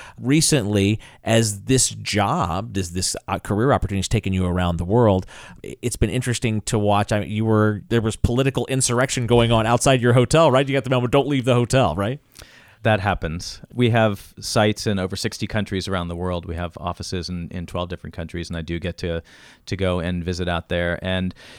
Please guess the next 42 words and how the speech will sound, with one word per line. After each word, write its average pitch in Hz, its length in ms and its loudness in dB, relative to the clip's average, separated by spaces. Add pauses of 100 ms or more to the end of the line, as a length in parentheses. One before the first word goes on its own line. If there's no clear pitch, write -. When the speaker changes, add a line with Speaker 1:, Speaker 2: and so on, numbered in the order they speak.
Speaker 2:
one 131 160 4
of 147 80 2
the 135 60 2
interesting 127 420 -2
things 113 320 0
that 98 280 -4
we 98 200 -2
get 95 180 -4
to 98 80 -8
do 101 220 0
is 92 80 -4
understand 95 760 -4
how 98 600 0 (260)
work 131 300 0
is 113 80 -4
so 110 260 0
important 92 500 -2 (260)
culturally 101 520 -4
everywhere. 90 560 -6
And 92 420 -6
given 104 280 -2
that 92 240 -8
cultures 95 360 -6
are 92 60 -8
different, 90 400 -8
work 92 220 -8
plays 92 240 -6
a 90 40 -12
very 87 220 -6
different 85 300 -12
role. 92 240 -4
One 101 100 -4
of 110 60 -2
the 104 80 -2
things 101 240 -6
that - 80 -14
we 92 80 -8
look 87 220 -8
at 85 120 -8
that's - 180 -10
most 90 360 -8
interesting 90 640 -8